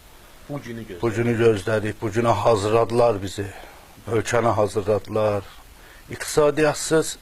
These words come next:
Speaker 2: heç bir müharibəni udmaq mümkün olan bir şey deyil. O ki, qala bizdə bütün dünyanın marağı var idi ki, biz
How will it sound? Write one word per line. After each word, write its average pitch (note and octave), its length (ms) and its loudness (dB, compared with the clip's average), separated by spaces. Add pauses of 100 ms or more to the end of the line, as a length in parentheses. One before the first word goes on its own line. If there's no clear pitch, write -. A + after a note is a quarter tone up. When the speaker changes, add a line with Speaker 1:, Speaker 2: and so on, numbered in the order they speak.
(100)
Speaker 2:
heç C3+ 340 0
bir A#2+ 80 -2
müharibəni A2 720 0
udmaq A2 320 -2 (280)
mümkün A2 420 -6
olan A2 320 0
bir G2+ 80 -8
şey A2 260 -6 (100)
deyil. A#2+ 440 -2 (720)
O - 80 -6
ki, G#2+ 160 -8
qala A2 360 -4
bizdə A2 320 -6
bütün A#2+ 320 -6
dünyanın A2+ 380 -2
marağı G#2 440 -2
var G2+ 140 -4
idi G2 240 -10
ki, G#2 180 -10
biz - 260 -10